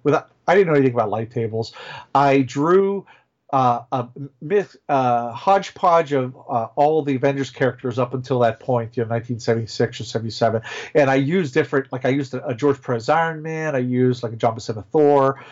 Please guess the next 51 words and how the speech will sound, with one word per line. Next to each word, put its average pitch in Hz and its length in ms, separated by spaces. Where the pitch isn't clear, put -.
and 180 140
just 185 120
stuff - 200
like 156 120
that. 214 300
And 170 460
it 156 120
turned 202 240
out 147 160
really 165 300
good. 127 460
And, 131 200
and, 139 240
uh, 123 360
then 185 360
later 151 380
on, 147 420
I 131 100
did 135 240
this 127 140
big 151 400
Micronauts 135 680
one, 135 280
and 123 60
I 117 40
did 131 180
a 123 40
big 127 200
Doctor 123 300
Doom 127 240
on 117 100
his 113 140
castle 151 440
one, 113 280
and 302 100
it 262 100
was 170 280
not 165 240
that 101 180
good. 107 280
But 185 320
my 170 120
pa-, - 200
I 180 80
would 202 160
bring 196 180
those 170 220
down. 165 280
My 151 80
parents - 300
were, 131 140